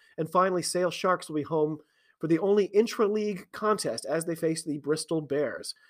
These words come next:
So that wraps up the first leg of the Heineken Cup round of sixteen, while in the Challenge Cup that same weekend,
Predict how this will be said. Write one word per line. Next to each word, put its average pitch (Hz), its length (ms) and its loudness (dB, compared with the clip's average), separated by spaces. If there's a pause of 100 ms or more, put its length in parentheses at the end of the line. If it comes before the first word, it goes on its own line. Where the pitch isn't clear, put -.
(260)
So 156 160 0
that 214 200 6
wraps 202 220 2
up 208 80 2
the 170 80 -4
first 196 380 0
leg 160 300 2
of 156 120 -8
the 139 60 -10
Heineken 180 440 -2
Cup 170 220 0
round 156 220 0
of 147 80 -10
sixteen, 175 480 -2 (320)
while 156 160 6
in 180 100 0
the 180 80 0
Challenge 220 400 2
Cup 156 380 -4
that 160 200 -4
same 214 260 4
weekend, 147 400 0